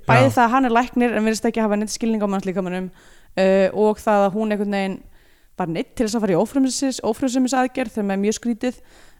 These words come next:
Speaker 1: um, af einhverjum dúdda á mótorhjóli.
Speaker 2: Já, já. Hann
Speaker 1: Sem
Speaker 2: var nú
Speaker 1: að
Speaker 2: ekki komið mótorhjóli á þeim tímapunkti.
Speaker 1: Nei, en hann virðist vera eitthvað svona mjög freewheeling, eitthvað svona,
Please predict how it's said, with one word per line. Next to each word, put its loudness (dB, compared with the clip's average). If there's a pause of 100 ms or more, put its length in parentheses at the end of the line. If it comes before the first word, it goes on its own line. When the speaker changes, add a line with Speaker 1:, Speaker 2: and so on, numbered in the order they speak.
(100)
Speaker 1:
um, 0 (1080)
af -2
einhverjum -4
dúdda -4
á 2
mótorhjóli. 2 (160)
Speaker 2:
Já, 4 (100)
já. 0
Hann -4
Speaker 1:
Sem 4
Speaker 2:
var 6
nú 8
Speaker 1:
að 6
Speaker 2:
ekki 2
komið 6
mótorhjóli 4
á 2
þeim 2
tímapunkti. -4
Speaker 1:
Nei, 2
en 2
hann 0
virðist 0
vera 4
eitthvað 0
svona 4 (120)
mjög 0
freewheeling, 0
eitthvað -2
svona, 2